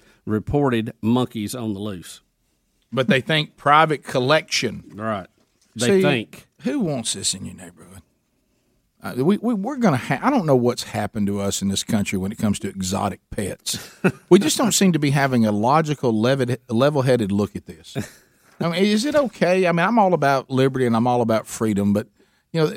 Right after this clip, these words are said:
Speaker 2: you can't h-, b-, put other people at risk.
Speaker 1: And shouldn't common sense fall in there
Speaker 2: Right. We, we
Speaker 1: somewhere?
Speaker 2: come up, we, we got, you know what? You know how you sometimes, you every time you, look, for instance, you're, if you're getting on an airplane, you know, and they're like,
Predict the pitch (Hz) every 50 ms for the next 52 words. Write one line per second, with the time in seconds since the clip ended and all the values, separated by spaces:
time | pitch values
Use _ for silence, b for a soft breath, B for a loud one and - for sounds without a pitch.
0 | 117 95 - - 151 156 - - - 285 269 233 - - - - - - - 139
1 | 139 147 - - - 165 147 - 139 147 147 143 120 - - - 131 127 - 113
2 | 98 104 - - 98 95 85 80 - - - _ _ _ - 120 127 - - 208
3 | 202 165 - - 139 139 151 156 147 131 - - 131 135 135 127 131 - - 120
4 | 120 127 127 127 123 131 123 127 120 120 127 127 - 127 147 165 - - 220 226
5 | 208 190 175 151 147 147 156 - 147 143 147 160 143 147 151 165 180 175 170 170
6 | 165 151 143 160 175 196 180 156 147 143 - - 147 143 - 143 135 131 123 117
7 | 117 110 113 - - 135 131 131 - 131 123 120 117 120 117 - b b b b
8 | b b 151 147 - - - 147 151 139 123 - 123 - - 123 120 117 117 -
9 | 117 113 113 120 110 107 113 - 110 123 131 123 120 117 113 110 110 113 113 113
10 | 107 - - 104 95 90 90 98 104 104 104 95 - 90 90 - _ _ _ _
11 | _ _ - 110 113 117 117 113 113 110 110 107 -